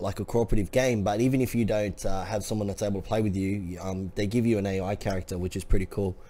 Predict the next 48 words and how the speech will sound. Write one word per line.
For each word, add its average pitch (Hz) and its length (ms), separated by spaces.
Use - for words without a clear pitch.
Um, 95 480
but 113 80
you 117 160
also, 107 500
uh, 98 180
with 107 180
the 110 60
deluxe 113 380
edition, 104 380
you 101 80
get 110 160
the - 60
buddy 120 280
pass, 92 360
so 104 260
you 113 80
can 165 100
actually 143 240
invite 120 280
a 107 40
friend 120 360
that 95 140
doesn't 110 280
even 101 160
have 101 180
the 95 60
game. 101 520
So 98 220
that's 110 180
pretty 113 240
cool. 101 320
I - 20
like 110 260
that. 92 400
Uh, 90 440
they 85 140
give 90 280
the, 87 240
that's 90 200
an 98 80
awesome 95 300
option. 90 320
Ooh, 117 400
golden 139 400
eagle 156 440
or 104 100
blue 117 240
shark. 110 680